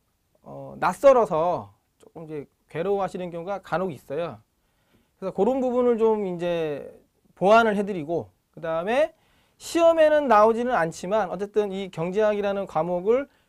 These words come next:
우리가 공부할 때 기본적으로 알-, 알아야 되는 전제가 되는 내용들이 있습니다. 그런 내용들을 같이 공유를 하고 그리고 나서 본격적으로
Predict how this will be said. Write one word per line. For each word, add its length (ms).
우리가 320
공부할 460
때 480
기본적으로 600
알-, 220
알아야 440
되는 520
전제가 460
되는 200
내용들이 360
있습니다. 520
그런 240
내용들을 540
같이 600
공유를 420
하고 480
그리고 340
나서 600
본격적으로 1000